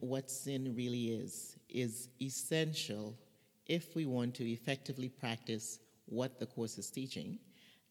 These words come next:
and to successfully undo the ego's thought system.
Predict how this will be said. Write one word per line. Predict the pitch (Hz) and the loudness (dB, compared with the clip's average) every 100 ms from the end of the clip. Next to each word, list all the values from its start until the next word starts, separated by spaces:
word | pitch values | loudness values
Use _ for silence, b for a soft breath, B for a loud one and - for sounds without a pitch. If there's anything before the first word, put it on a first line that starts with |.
| - | 2
and | 127 120 120 101 - | 4 4 2 -2 -6
to | - 127 | -2 -2
successfully | - 123 - 139 143 - 127 127 135 - | 0 -2 2 2 0 -2 0 0 -2 0
undo | 127 127 117 117 | 2 4 2 2
the | 113 | 2
ego's | 113 113 101 110 101 | 0 0 0 -2 -2
thought | - 107 104 | -4 -4 -4
system. | 131 127 92 | -4 -4 -4